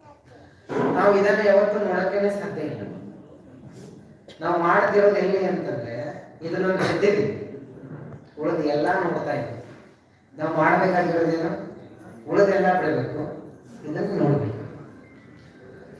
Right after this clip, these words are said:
ಈಗ ನಿಮ್ಗೆ ನೂರು ರೂಪಾಯಿ ತೆಗೆದು ಕೊಡ್ತಾರೆ ತಿಳ್ಕೊಳ್ಳಿಲ್ಲ,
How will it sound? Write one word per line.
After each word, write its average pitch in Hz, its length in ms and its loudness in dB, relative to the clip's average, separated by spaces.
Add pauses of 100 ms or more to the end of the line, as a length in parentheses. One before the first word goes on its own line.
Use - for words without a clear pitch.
ಈಗ 175 140 2
ನಿಮ್ಗೆ 170 360 2
ನೂರು 190 280 2
ರೂಪಾಯಿ 202 200 4
ತೆಗೆದು - 360 2
ಕೊಡ್ತಾರೆ - 720 0 (400)
ತಿಳ್ಕೊಳ್ಳಿಲ್ಲ, 147 480 -2